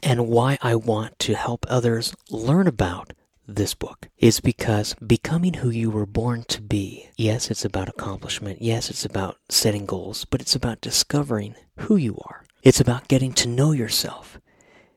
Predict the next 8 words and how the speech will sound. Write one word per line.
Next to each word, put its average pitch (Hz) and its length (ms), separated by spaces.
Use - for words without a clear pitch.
It's - 220
about 113 360
understanding 135 840
that 107 240
your 131 220
life 123 580
has - 220
purpose. - 640